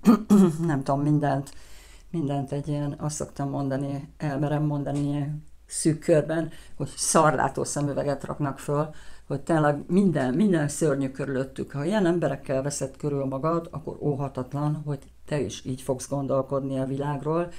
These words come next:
vagy átveszed a szemüvegüket, és ilyen módon fogod nézni a körülötted lévő dolgokat, beleértve a házasságodat is. Na most a másik dolog, amiben még hatással vannak ránk, hogy miként vélekednek a világról, milyen az értékrendjük.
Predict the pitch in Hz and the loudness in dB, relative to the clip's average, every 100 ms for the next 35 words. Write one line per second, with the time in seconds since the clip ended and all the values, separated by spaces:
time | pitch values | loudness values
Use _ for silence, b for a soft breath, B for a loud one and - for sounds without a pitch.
0 | B B - 147 - 156 151 - 123 135 | B B -2 -2 0 2 2 2 0 0
1 | 143 143 156 131 135 131 127 135 131 - | -2 -2 -2 -2 -2 -4 -4 -6 -4 -6
2 | - 143 139 135 139 135 135 127 - 135 | -6 -6 -4 -4 -2 -2 -4 -4 0 0
3 | 135 143 135 139 131 - - 139 135 131 | 0 -2 -4 -2 -4 -4 -4 -2 0 0
4 | 131 127 131 139 135 131 131 - 151 151 | -2 -4 0 0 0 0 -2 2 6 6
5 | 120 - 143 151 151 143 135 139 - 135 | 6 2 0 0 0 0 0 -2 -4 -4
6 | 143 139 113 - - 120 98 104 - - | -2 -2 -4 -6 -4 -4 -4 -6 -8 -14
7 | - B B B B B B 151 156 - | -16 B B B B B B 0 0 0
8 | - 160 156 156 - 143 165 170 160 165 | 0 4 4 2 -2 2 6 6 6 2
9 | 170 165 165 160 190 233 - 135 - 147 | 4 2 2 2 2 2 0 -4 -4 -4
10 | - 139 131 147 147 135 147 156 170 B | -2 -2 0 0 0 -2 -2 0 0 B
11 | B B - 220 320 156 143 147 196 151 | B B 0 2 2 2 0 0 2 2
12 | - 151 147 156 156 156 196 165 139 131 | 2 0 0 -2 -2 0 2 0 -2 -4
13 | 131 135 147 180 180 180 - 165 147 - | -2 0 2 2 2 0 0 2 2 2
14 | 120 - 135 131 127 95 - | -2 -2 -4 -2 -2 -4 -10